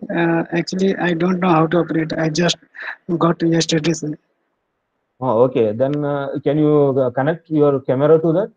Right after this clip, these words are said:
Speaker 2: Is it possible for you?
Speaker 1: Uh, for what, sir? Uh,
Speaker 2: You,
Speaker 1: for
Speaker 2: you,
Speaker 1: showing
Speaker 2: uh,
Speaker 1: components, sir.
Speaker 2: Ah, so you can connect from your side and you can show those to your friends also.
Speaker 1: Okay, okay, sir.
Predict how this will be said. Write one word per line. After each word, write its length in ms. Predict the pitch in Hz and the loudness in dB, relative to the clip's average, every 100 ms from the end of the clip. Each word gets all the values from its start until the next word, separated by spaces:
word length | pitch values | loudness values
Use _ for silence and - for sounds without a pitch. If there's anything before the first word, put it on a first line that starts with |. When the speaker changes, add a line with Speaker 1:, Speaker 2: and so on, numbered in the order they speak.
| 156 | -6
Speaker 2:
Is 120 | 131 | -4
it 120 | 143 | -2
possible 340 | 139 135 156 160 | 2 2 2 0
for 180 | 160 151 | 0 0
you? 180 | 226 - _ _ _ _ _ _ _ _ _ _ _ _ | -2 -6 _ _ _ _ _ _ _ _ _ _ _ _
Speaker 1:
Uh, 320 | 165 160 160 165 _ _ | -16 -12 -10 -12 _ _
for 160 | 165 170 | -10 -6
what, 240 | 180 - | -6 -4
sir? 140 | 220 277 269 _ _ _ - | -4 -4 -8 _ _ _ -8
Uh, 300 | 156 156 160 156 | -4 -2 -2 -2
Speaker 2:
You, 100 | 156 | 0
Speaker 1:
for 80 | 165 | 2
Speaker 2:
you, 60 | |
Speaker 1:
showing 180 | 185 202 | 4 2
Speaker 2:
uh, 80 | 208 | 2
Speaker 1:
components, 500 | 185 196 208 151 - | 2 4 4 4 0
sir. 180 | 160 - _ _ _ - | -6 -10 _ _ _ -4
Speaker 2:
Ah, 340 | 143 147 113 113 135 120 - | 0 2 0 -4 -6 -4 0
so 140 | 151 | 2
you 120 | 151 | 2
can 200 | 151 147 | 0 0
connect 340 | 147 151 160 - | 0 -2 -2 -4
from 220 | 156 156 | 0 2
your 120 | 156 | 2
side 200 | 175 170 | 2 2
and 80 | 156 | 0
you 140 | - - | -2 -8
can 100 | 135 | -6
show 240 | 147 147 | 0 2
those 240 | 147 147 - | 2 0 -4
to 120 | 131 | -2
your 160 | 127 | -2
friends 300 | 120 123 123 | -4 -8 -4
also. 400 | 120 107 - - _ _ _ _ _ _ _ _ _ _ _ 311 | -4 -4 -10 -20 _ _ _ _ _ _ _ _ _ _ _ -18
Speaker 1:
Okay, 460 | 302 311 - - - 175 | -14 -14 -14 -14 -12 -10
okay, 300 | 160 156 143 | -8 -8 -8
sir. 280 | - 160 | -10 -16